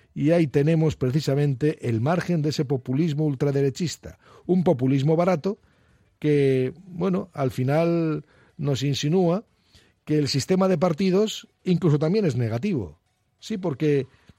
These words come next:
para ellos con uno vale, el suyo, claro, bueno, o el de algún autócrata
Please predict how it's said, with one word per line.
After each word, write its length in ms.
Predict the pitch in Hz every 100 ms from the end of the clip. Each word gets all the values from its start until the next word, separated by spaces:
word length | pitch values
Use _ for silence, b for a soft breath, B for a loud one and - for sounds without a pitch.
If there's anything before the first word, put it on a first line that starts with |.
| -
para 180 | 165 202
ellos 300 | 214 202 -
con 140 | 185
uno 140 | 214
vale, 400 | 143 180 120 80 _ _ -
el 160 | 98
suyo, 320 | 123 180 113
claro, 340 | 95 185 104 - -
bueno, 160 | 190 113
o 200 | 131 143
el 100 | 143
de 100 | 139
algún 320 | 139 185 180
autócrata 720 | 160 139 165 165 151 175